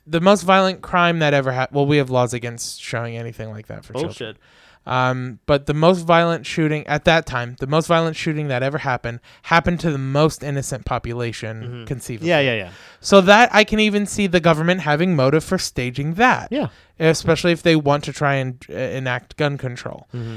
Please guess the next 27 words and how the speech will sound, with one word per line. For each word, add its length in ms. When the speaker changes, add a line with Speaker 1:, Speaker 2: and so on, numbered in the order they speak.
Speaker 1:
This 320
one, 340
what 160
are 40
you 120
trying 360
to 60
stop? 460
People 300
listening 380
Speaker 2:
Yeah. 180
Speaker 1:
from 40
coun-, 340
to 120
country 320
music? 380
Speaker 2:
Right. 220
Speaker 1:
The 40
Speaker 2:
Luke 140
Speaker 1:
most 200
Speaker 2:
Bryan 180
Speaker 1:
popular 500
genre 380
Speaker 2:
fans? 140
Speaker 1:
in 60
America? 720
Speaker 2:
Right. 260